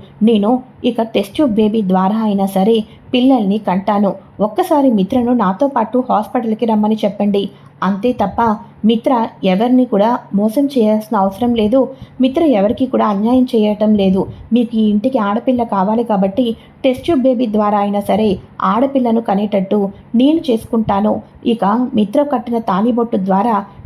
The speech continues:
నేను ఈ రకంగా ముందుకు అడుగు వేయాలనుకుంటున్నాను" అని చెప్పేసేసి మనీషా అయితే నమ్మిస్తూ ఉంటుంది. సరే అని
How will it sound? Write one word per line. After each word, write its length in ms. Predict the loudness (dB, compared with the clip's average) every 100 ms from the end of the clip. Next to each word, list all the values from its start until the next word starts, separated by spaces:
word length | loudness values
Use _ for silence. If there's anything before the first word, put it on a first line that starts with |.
| 2
నేను 260 | 4 4
ఈ 160 | 2 2
రకంగా 500 | -2 0 2 2 2
ముందుకు 420 | 2 2 2 2
అడుగు 220 | 0 2
వేయాలనుకుంటున్నాను" 1080 | 2 2 2 0 0 0 2 2 2 0 -2 -6 -12 -2
అని 120 | 0 0
చెప్పేసేసి 580 | 0 -2 -2 0 0
మనీషా 520 | 2 0 0 -2 0 -2
అయితే 280 | -2 0
నమ్మిస్తూ 560 | 0 0 0 -2 -2 0
ఉంటుంది. 460 | 0 2 0 0 -4 -18 -20 -4
సరే 280 | 0 2 2
అని 120 | 0